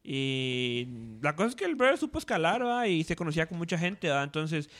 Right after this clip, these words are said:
al final como se empezó a descubrir como mucha esta info, que es lo que te digo, que al final no puedes limitar a la información. No puedes controlar. O sea, vos puedes crear como el mejor plan de criminal, pero si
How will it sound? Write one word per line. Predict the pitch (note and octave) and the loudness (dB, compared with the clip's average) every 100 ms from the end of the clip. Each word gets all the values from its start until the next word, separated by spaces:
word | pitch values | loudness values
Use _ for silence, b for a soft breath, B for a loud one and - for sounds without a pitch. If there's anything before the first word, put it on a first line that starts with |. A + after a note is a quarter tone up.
| b b | b b
al | D#3 | -2
final | D#3 E3 F3 | 0 -2 -2
como | F3 | -4
se | D#3+ | -4
empezó | D3+ C#3+ | -6 -4
a | D#3+ | -4
descubrir | E3 E3 D#3 | -4 -4 -4
como | E3+ C#3 | -6 -6
mucha | C#3+ D#3+ | -6 -4
esta | D#3 D3+ | -2 0
info, | E3+ E3+ C3 B2 | 0 -2 -6 -6
que | D3+ | -4
es | |
lo | E3+ | -2
que | F3 | -4
te | E3+ C#3 | -2 -2
digo, | E3 D#3+ | 0 -2
que | C#3+ | -6
al | |
final | C3 C3 D3 | -6 -6 -4
no | D#3+ D#3 | -4 -4
puedes | D#3+ D#3 | -2 -2
limitar | F3+ D3+ - C3+ | -4 -8 -4 -2
a | D3+ | -2
la | |
información. | D3 C#3+ B2+ A#2 C#3 C#3 - b b b | -4 -8 -10 -8 -6 -8 -10 b b b
No | D#3 | 0
puedes | F3+ F3+ - | 4 4 4
controlar. | F#3 D3+ C3 C3+ - | -2 0 2 2 0
O | C#3 | -2
sea, | D3+ D3 - | 0 -2 0
vos | F3 F#3 | 0 2
puedes | G#3+ G#3 | 2 2
crear | G3+ F#3+ | 2 0
como | G3+ | 0
el | F#3 | -4
mejor | C#3 D3+ C#3+ | -2 -4 -2
plan | E3+ E3+ F3 | 0 0 0
de | D3 B2+ - D3 - - - _ _ - | -4 -6 -8 -20 -20 -20 -20 _ _ -10
criminal, | - D#3 C#3 D#3+ F3 | -4 -2 0 0 0
pero | E3 D3+ B2+ | 0 0 -2
si | C3 B2+ B2+ B2+ | -4 -4 -2 -4